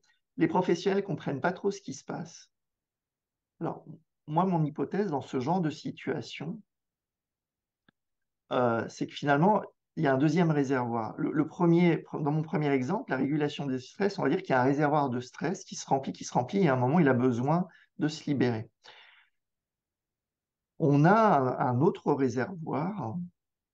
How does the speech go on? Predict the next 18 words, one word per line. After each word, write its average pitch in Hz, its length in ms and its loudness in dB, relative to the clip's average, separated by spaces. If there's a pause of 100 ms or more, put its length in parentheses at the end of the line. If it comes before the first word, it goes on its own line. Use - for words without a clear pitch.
(760)
Alors, - 160 0
c'est - 240 -4
une 156 140 0
image, 156 340 -2
hein. 117 80 -6
En 127 340 -8
réalité, 127 380 -2
on 147 60 2
n'a 123 120 0
pas 156 180 2
de, 120 220 0
de 139 120 -2
vrai 139 220 0
réservoir, 123 540 -2
on 127 80 -10
est 117 80 -6
d'accord, 120 400 -4
hein. 165 140 -6